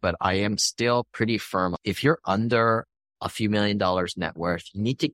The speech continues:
get after it, man. Like, you cannot just sit around and do nothing. You can invest in traditional investments,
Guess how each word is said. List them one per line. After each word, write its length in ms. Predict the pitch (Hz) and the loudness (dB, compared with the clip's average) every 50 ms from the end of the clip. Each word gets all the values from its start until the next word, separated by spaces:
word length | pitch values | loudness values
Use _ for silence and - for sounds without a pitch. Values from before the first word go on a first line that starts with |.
| - _ | -4 _
get 180 | - 110 95 82 | 0 0 0 2
after 420 | 78 76 82 85 - - - 76 | 0 0 -2 -4 -6 -6 -6 -4
it, 160 | 71 71 71 - _ _ - | -4 -4 -6 -10 _ _ -14
man. 160 | 69 64 67 - - _ _ _ _ _ - | -10 -10 -10 -12 -14 _ _ _ _ _ -8
Like, 120 | 107 107 | -6 -2
you 120 | 107 120 127 | -2 -2 -4
cannot 520 | - - - - 143 139 139 135 131 - | -4 -6 -2 0 2 4 4 2 0 -2
just 380 | - - 110 101 - - - - | -2 -2 0 0 2 0 0 2
sit 220 | 117 110 107 - _ _ | 0 0 0 -2 _ _
around 420 | 107 95 87 87 90 92 90 - - | -2 0 2 4 4 4 2 0 -2
and 120 | 85 82 | -8 -6
do 140 | 82 92 85 | -4 -4 -6
nothing. 460 | 80 78 78 78 - - - 64 - - _ _ _ _ _ _ _ | -4 -4 -4 -6 -4 -8 -10 -10 -10 -14 _ _ _ _ _ _ _
You 180 | 113 117 135 151 | 4 6 6 6
can 500 | - - - 151 - 160 165 170 175 170 | 4 0 -8 -6 -4 -4 -2 -2 -2 -2
invest 360 | 147 135 131 135 127 123 - | -2 0 2 2 0 0 0
in 80 | - 120 | -2 -4
traditional 500 | - - 113 110 110 107 - - 117 110 | -4 -4 -2 0 0 0 0 0 -2 -4
investments, 920 | 107 101 95 92 87 - - - 101 95 117 135 - - - - - | -2 -2 -2 -2 -2 -2 -4 -4 -6 -6 -6 -6 -8 -6 -6 -6 -6